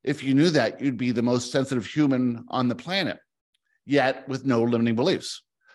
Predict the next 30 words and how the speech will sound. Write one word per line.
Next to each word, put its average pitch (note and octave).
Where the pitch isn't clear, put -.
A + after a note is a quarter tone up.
no A#2+
beliefs C3+
that C3
limit C3
you G#2
from B2+
understanding B2
who A2+
you C3+
are. -
Well, F3
because G3+
you're G3+
such D#3
a B2+
powerful B2
creator A2+
and A#2
an A2+
extraordinary A2+
investigator B2+
of G#2
physical B2
reality, A#2
an A2+
explorer, B2+
you F3
said, C#3
"This G#3+
time D3+